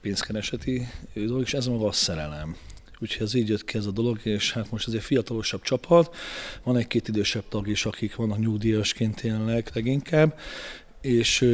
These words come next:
ővelük, ők most nem találkozhatnak, majd a későbbi ebben, mert a következő repertoár lévő darab az a Tóték lesz, és hát, hogy az egy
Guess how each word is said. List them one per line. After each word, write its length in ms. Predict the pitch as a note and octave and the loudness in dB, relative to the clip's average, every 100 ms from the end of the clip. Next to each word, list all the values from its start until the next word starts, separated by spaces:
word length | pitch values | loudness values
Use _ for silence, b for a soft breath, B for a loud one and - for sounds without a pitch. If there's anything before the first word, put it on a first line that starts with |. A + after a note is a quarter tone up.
| A#2+ A#2+ A#2+ A#2+ | 8 10 10 10
ővelük, 460 | B2 A#2+ A#2 A#2 G#2+ | 8 8 8 6 4
ők 160 | A2+ | 2
most 260 | A#2 A#2 - | 4 2 2
nem 160 | A#2 | 0
találkozhatnak, 640 | G#2 A2+ A2 C#3 - - A2+ | 0 -2 0 2 2 2 0
majd 120 | A2+ | 0
a 40 | G#2+ | 0
későbbi 540 | - A2 - G#2 G#2 | 2 2 2 0 2
ebben, 280 | G#2+ G#2+ G2+ | 2 2 2
mert 300 | G#2 G2 - | 2 0 -2
a 100 | F#2+ | -6
következő 720 | - G#2 - G2 F#2+ F#2+ F#2 | -2 -4 -2 -6 -4 -4 -2
repertoár 540 | A2+ A2 G#2+ G2 F#2+ | -4 -4 -4 -4 -6
lévő 220 | G2 F#2+ F#2 | -6 -6 -6
darab 280 | G2+ G2 | -6 -4
az 100 | F#2 | -6
a 60 | F#2+ | -8
Tóték 480 | - E2 D#2 D2+ - | -8 -8 -8 -10 -8
lesz, 300 | E2 G#2+ - | -6 -4 -2
és 140 | G2 - | -2 -6
hát, 120 | F2+ | -6
hogy 100 | F2 | -6
az 140 | E2+ | -8
egy 180 | E2 E2+ | -10 -12